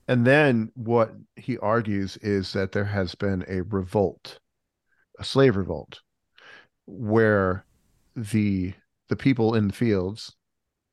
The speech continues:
have constructed a concept of evil and attached it to the nobility and have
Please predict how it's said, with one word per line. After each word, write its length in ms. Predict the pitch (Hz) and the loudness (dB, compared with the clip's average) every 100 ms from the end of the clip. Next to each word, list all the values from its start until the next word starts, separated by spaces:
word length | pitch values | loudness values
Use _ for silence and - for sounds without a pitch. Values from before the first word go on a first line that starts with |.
| _ _ _ _ _ _ _ | _ _ _ _ _ _ _
have 800 | - 117 107 98 92 92 92 - _ _ _ _ _ _ _ | -2 2 4 4 2 0 -4 -16 _ _ _ _ _ _ _
constructed 600 | - 113 - 135 127 117 | -6 -6 0 0 2 -2
a 100 | 101 | 0
concept 640 | 98 - 120 117 117 101 107 | -2 0 0 2 -2 -2 -2
of 160 | 98 - | -4 -4
evil 500 | 131 156 98 95 127 _ _ _ _ _ _ _ _ _ _ _ _ _ _ _ _ _ | -4 -2 0 -2 -6 _ _ _ _ _ _ _ _ _ _ _ _ _ _ _ _ _
and 160 | 110 | -2
attached 500 | 101 - 131 135 - | 0 2 2 2 -2
it 120 | 123 - - | -4 -6 -4
to 180 | 117 | -2
the 140 | 101 104 | 2 2
nobility 720 | 104 101 127 127 92 90 90 _ _ _ _ | 2 2 2 2 0 -4 -8 _ _ _ _
and 160 | 107 98 | -4 0
have 360 | 107 104 90 | 2 2 0